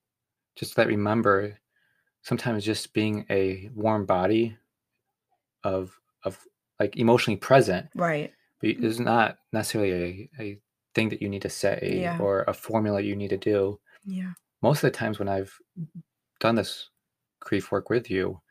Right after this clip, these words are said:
Speaker 1: you haven't said anything.
Speaker 2: Mm-hmm.
Speaker 1: You've just held my hand, um, held me, and just been present and allowing me to just vent everything that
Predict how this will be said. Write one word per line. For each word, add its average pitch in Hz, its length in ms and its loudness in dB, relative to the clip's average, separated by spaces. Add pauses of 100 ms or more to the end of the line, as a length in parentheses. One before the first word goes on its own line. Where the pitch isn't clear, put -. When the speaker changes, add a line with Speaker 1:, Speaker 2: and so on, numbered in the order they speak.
(540)
Speaker 1:
you 120 80 2
haven't 147 140 2
said - 140 0
anything. 110 420 -2 (220)
Speaker 2:
Mm-hmm. 170 280 -4 (580)
Speaker 1:
You've 110 340 -2
just - 320 0 (460)
held - 320 -2
my 92 80 2
hand, 107 560 0 (720)
um, 90 360 -6
held 104 280 2
me, 104 400 2 (720)
and 98 120 -2
just 104 160 -2
been 90 160 2
present 101 500 2
and 98 100 -4
allowing 101 360 2
me 101 140 -2
to 92 160 -8
just 92 260 -4
vent 98 420 2
everything 98 340 -2
that 90 240 -6